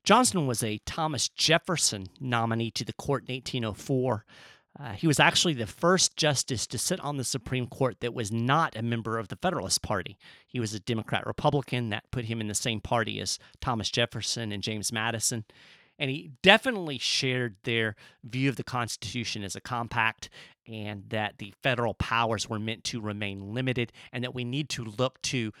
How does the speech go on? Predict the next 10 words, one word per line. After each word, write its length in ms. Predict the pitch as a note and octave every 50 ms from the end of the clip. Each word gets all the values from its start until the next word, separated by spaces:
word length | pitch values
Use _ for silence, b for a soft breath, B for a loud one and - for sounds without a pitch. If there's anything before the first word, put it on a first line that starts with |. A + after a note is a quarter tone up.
| b b
the 100 | - B2+
original 400 | A2 A2+ B2+ C3 A#2 A#2+ A2+ A#2
understanding 560 | A2 A#2 G#2 G#2 - - - C3 B2 A#2+ A#2
of 60 | A2+ G2
the 80 | A2+
Constitution 840 | - - - A2+ A2 G#2 - - - - B2 A2+ - - A#2 G#2+ G2+
in 80 | G#2
order 320 | A2 A#2 - A#2 A2+ G#2 G2+ - _
to 280 | - - - A2+ G#2+ G#2
understand 600 | G#2+ A2+ G2 G2+ - - - B2 G#2 G#2 G#2 F#2+